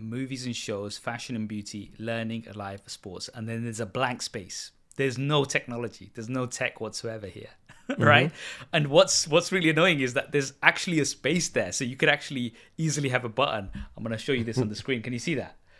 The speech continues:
Speaker 1: Can
Speaker 2: I
Speaker 1: you see
Speaker 2: can
Speaker 1: that
Speaker 2: see,
Speaker 1: screen?
Speaker 2: yeah.
Speaker 1: Yeah. So there's, like, a gap there. It's just like, come on, guys. Like, you know, talk about, 'cause I, 'cause I remember there was a survey as well that I was filling out on YouTube. So it's like a creator survey,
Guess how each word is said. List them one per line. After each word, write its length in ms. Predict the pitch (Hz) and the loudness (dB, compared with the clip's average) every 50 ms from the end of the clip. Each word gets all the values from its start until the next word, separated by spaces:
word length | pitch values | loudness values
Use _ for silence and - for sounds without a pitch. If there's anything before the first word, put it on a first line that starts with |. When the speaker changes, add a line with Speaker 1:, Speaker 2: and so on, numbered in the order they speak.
| - - - - _ - - - | -20 -20 -20 -20 _ -20 -10 -4
Speaker 1:
Can 80 | - | -2
Speaker 2:
I 20 | 113 | -2
Speaker 1:
you 60 | 110 | 0
see 60 | 131 | 0
Speaker 2:
can 60 | 139 139 | 2 2
Speaker 1:
that 160 | 139 135 - | 2 2 2
Speaker 2:
see, 60 | - | 0
Speaker 1:
screen? 180 | 104 147 151 147 - | 0 0 0 0 0
Speaker 2:
yeah. 140 | 120 127 | 2 4
Speaker 1:
Yeah. 60 | 147 151 | 4 4
So 140 | - 160 | 2 0
there's, 140 | 143 151 147 170 | -2 2 6 6
like, 160 | 156 - 151 | 6 8 6
a 80 | 135 | 2
gap 460 | 127 120 - 165 170 156 135 - - 143 | 2 2 6 8 8 8 8 6 4 6
there. 180 | 160 156 143 | 6 6 6
It's 140 | 135 131 - | 6 2 -2
just 120 | 160 - - | -2 2 2
like, 180 | 143 120 - - - - - - - - | 2 2 2 -6 -14 -18 -20 -18 -12 -4
come 140 | - 220 220 | 2 6 10
on, 180 | 185 147 143 139 | 10 10 10 10
guys. 460 | 151 151 160 185 190 165 147 - - | 10 12 12 12 10 8 4 0 2
Like, 300 | 147 135 143 - - - - | 4 4 4 4 0 -8 -2
you 160 | 156 143 139 | 2 4 6
know, 280 | 123 120 131 135 - - - - - - - - | 6 6 4 2 -2 -6 -12 -20 -20 -20 -10 -2
talk 140 | - 175 - | -2 2 6
about, 260 | 165 143 - - - | 8 6 6 6 0
'cause 100 | - 139 | 2 6
I, 100 | 175 180 | 6 6
'cause 140 | - - - | 6 4 2
I 80 | 170 180 | 4 4
remember 220 | 190 220 202 156 | 4 4 2 2
there 80 | 156 147 | 0 -2
was 120 | 131 123 | -2 -2
a 40 | 139 | -4
survey 480 | 135 - - 175 190 214 151 123 113 110 | -2 2 4 6 6 6 4 2 0 0
as 160 | 107 98 - | -2 -4 0
well 260 | 127 156 151 127 110 107 | 2 4 4 4 4 2
that 120 | 110 107 | 0 0
I 20 | |
was 180 | 110 110 - - | 0 0 -2 -2
filling 260 | - 131 123 120 120 | -4 -2 -2 -2 -4
out 160 | 113 107 - - | -4 -6 -8 -8
on 140 | 104 104 107 | -8 -6 -6
YouTube. 280 | 117 120 117 117 101 - | -6 -6 -6 -8 -8 -6
So 100 | - 104 | -6 -6
it's 100 | - - | -4 -6
like 160 | 117 - - | -6 -4 -4
a 200 | 104 92 95 98 - | -6 -6 -6 -8 -4
creator 300 | - 127 120 120 - - | -2 0 0 0 -2 -6
survey, 420 | - - 101 98 92 98 92 | -6 -6 -6 -6 -6 -8 -10